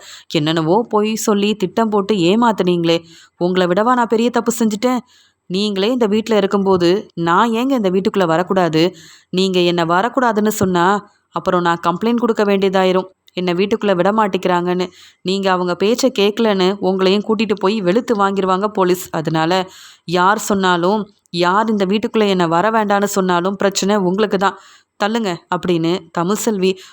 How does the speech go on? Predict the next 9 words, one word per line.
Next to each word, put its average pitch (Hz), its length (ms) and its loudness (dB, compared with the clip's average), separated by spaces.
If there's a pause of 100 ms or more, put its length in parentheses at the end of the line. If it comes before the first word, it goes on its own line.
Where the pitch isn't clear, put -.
ரொம்ப 220 420 -2
கோவமா 196 380 2
சாவித்திரிக்கு 190 640 -2
பதில் 170 320 -2
கொடுத்துட்டு 185 380 0 (340)
அங்க 175 260 0
ராஜாங்க 180 500 0
வீட்டுக்குள்ள 175 420 0
வர 165 200 0